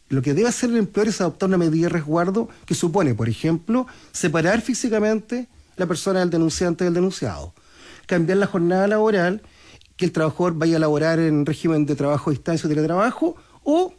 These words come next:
en el caso, digamos, más, eh, más complejo, probablemente el empleador debiera a ese trabajador darle un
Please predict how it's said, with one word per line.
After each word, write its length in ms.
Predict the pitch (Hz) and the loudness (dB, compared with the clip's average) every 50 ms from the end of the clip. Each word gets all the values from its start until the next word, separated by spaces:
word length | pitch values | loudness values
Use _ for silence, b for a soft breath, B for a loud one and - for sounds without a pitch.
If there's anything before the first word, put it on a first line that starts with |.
| _ _ - | _ _ -4
en 100 | 208 202 202 | 0 0 2
el 180 | 196 180 - | 2 0 -2
caso, 300 | - 214 202 - - 226 | -2 -4 -4 -2 0 0
digamos, 340 | 202 185 196 190 196 190 165 | 0 2 2 0 0 -2 -2
más, 380 | 175 170 170 175 180 - - 190 | -2 -2 0 -2 -2 -4 -4 -2
eh, 320 | 180 170 165 156 151 151 143 - | 0 0 0 0 0 -2 -4 -4
más 140 | 156 165 160 | -4 -4 -2
complejo, 580 | - 208 190 - - 247 240 214 - 262 247 185 | -2 -4 -4 0 0 0 0 0 -2 -4 -4 -2
probablemente 580 | 196 175 170 170 170 165 175 180 175 - - | 0 0 2 2 2 2 0 0 -2 -2 0
el 60 | 175 165 | 0 0
empleador 300 | 151 131 - 170 170 160 | 0 0 0 0 0 2
debiera 420 | 165 165 165 160 170 175 170 B B B B | 2 2 2 2 0 0 -2 B B B B
a 40 | 175 | -4
ese 120 | - 175 | -2 0
trabajador 360 | 160 151 - 175 185 190 185 B B B B | -2 0 0 -2 -2 -2 -4 B B B B
darle 480 | 147 151 165 165 170 180 185 196 208 202 - | -4 0 0 2 2 2 2 2 0 -2 0
un 300 | 175 180 190 196 202 | 0 2 2 0 0